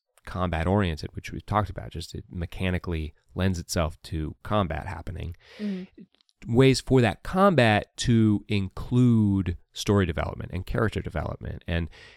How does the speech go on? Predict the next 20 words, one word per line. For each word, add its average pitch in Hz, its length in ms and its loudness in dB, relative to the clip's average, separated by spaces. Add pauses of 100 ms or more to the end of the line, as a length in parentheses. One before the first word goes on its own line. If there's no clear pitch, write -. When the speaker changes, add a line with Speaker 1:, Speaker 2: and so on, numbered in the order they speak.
Speaker 1:
characters 95 720 2 (500)
trying 98 400 2
to 107 120 0
negotiate 104 760 2
things - 340 -10
with 90 140 -2
the - 60 -4
person 92 420 0
that 87 200 -2
they're 87 580 2 (200)
in 92 160 0
conflict 104 520 0
with. - 180 -10
And 85 100 -4
so 110 80 0
the 98 80 0
conflict 110 400 2
is 87 180 0
articulating 90 580 -2
itself 82 360 0